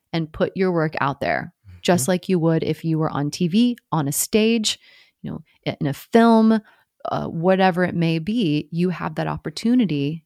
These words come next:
Speaker 1: Don't waste it.
Speaker 2: It's now okay and permissible to, to peer into someone's life outside of just the audition room or the virtual audition space.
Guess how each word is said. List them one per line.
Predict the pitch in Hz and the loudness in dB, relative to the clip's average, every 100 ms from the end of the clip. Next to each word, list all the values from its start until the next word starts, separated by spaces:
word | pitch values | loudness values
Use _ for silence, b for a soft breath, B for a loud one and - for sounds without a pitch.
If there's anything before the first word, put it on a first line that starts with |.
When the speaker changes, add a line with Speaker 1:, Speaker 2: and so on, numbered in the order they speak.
| - | -4
Speaker 1:
Don't | 165 156 - 156 | -2 0 -2 -4
waste | 147 208 - - | -2 -2 -4 -8
it. | - - - - | -12 -14 -16 -10
Speaker 2:
It's | 135 131 - | -6 -6 -4
now | 127 139 180 | -4 -6 -6
okay | 127 - 120 120 | -6 -6 -8 -6
and | 113 107 | -6 -8
permissible | 110 101 107 - 101 90 87 90 _ _ | -8 -6 -2 -2 -2 -8 -12 -14 _ _
to, | - 123 101 95 107 _ _ _ _ _ _ _ _ | -8 -6 -6 -10 -16 _ _ _ _ _ _ _ _
to | - 135 | -10 -8
peer | - 147 139 | -6 -4 -4
into | 131 123 113 | -4 -4 -2
someone's | - 113 104 101 101 | -2 -2 -4 -6 -6
life | 95 95 90 - - | -6 -6 -8 -16 -12
outside | 117 113 - 117 107 101 | -10 -4 -4 -2 -4 -4
of | - 110 98 | -6 -8 -8
just | - 110 - | -8 -8 -6
the | 107 | -8
audition | 98 107 - 98 | -6 -6 -6 -8
room | 95 104 90 87 113 | -8 -8 -8 -10 -8
or | |
the | 110 | -8
virtual | 101 113 - 104 | -4 -4 -4 -6
audition | 101 101 104 - 95 | -6 -6 -6 -6 -6
space. | - 101 95 - - | -8 -8 -10 -6 -8